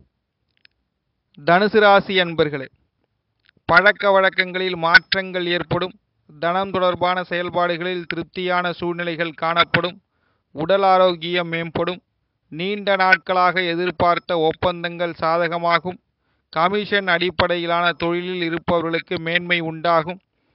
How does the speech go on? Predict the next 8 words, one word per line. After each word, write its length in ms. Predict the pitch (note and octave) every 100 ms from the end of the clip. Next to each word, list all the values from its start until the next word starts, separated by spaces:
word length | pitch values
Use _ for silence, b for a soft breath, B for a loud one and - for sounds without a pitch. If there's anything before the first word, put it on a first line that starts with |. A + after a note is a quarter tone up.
| _ _ C3
பாக 380 | D#3+ F#3 G3 G3+ -
பிரிவினை 420 | F3+ F3+ F3+ F3+
தொடர்பான 520 | E3+ E3 D#3+ E3+ F3 D3+ E3
பிரச்சனைகளுக்கு 720 | D#3 F#3 F3+ D#3 E3 - F3 -
தீர்வு 360 | F3 E3+ D#3+
கிடைக்கும். 500 | D3+ D3+ C3 - A#2+ - - _ _ _ _ -
வெற்றி 420 | D#3+ D#3+ G3+ F#3
காண்பீர்கள். 680 | E3+ E3+ D#3+ D#3+ D3+ F3+